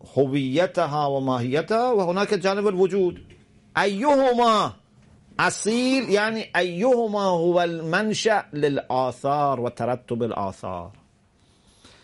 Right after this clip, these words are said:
بعبارة أخرى، أي هذين المفهومين، مفهوم الوجود والماهية، أي هذين المفهومين يكون الأول؟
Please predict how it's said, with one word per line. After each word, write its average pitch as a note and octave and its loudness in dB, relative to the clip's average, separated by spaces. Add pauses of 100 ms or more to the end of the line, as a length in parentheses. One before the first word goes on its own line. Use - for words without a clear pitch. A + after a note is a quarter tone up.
(300)
بعبارة F3 0
أخرى، G#3 0 (1000)
أي F#3 2
هذين D#3 0
المفهومين، C#3 0
مفهوم C3 0
الوجود B2 0
والماهية، B2 0
أي A#3 0
هذين F#3+ 2
المفهومين E3+ 0 (420)
يكون F3+ 2
الأول؟ D#3 0